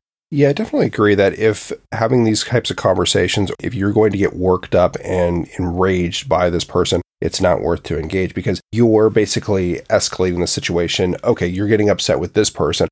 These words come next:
but after that conversation's already done, you're already worked up and you have your child who's upset. So it's not going to calm you down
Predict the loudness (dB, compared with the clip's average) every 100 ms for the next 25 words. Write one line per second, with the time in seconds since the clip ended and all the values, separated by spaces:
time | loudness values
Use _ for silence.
0 | _ 0 2 0 0 0 0 0 -2 -2
1 | -4 -4 -6 -2 0 0 -2 0 0 0
2 | 0 2 4 4 2 0 -2 -2 -2 -2
3 | -2 -2 -2 _ -2 0 0 -2 0 0
4 | 0 -2 -2 0 0 0 -6 -4 -4 -2
5 | 0 0 0 -2 0 -2 -6 -6 -4 0
6 | 0 2 2 2 0 -2 -2 -2 -4 -4
7 | 0 2 2 0 0 0 2 2 0 -4